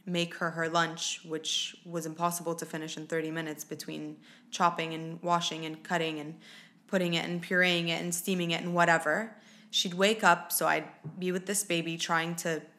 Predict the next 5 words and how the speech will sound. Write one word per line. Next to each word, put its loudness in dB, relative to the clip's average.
finish -2
making -2
her -2
meal. -4
And -2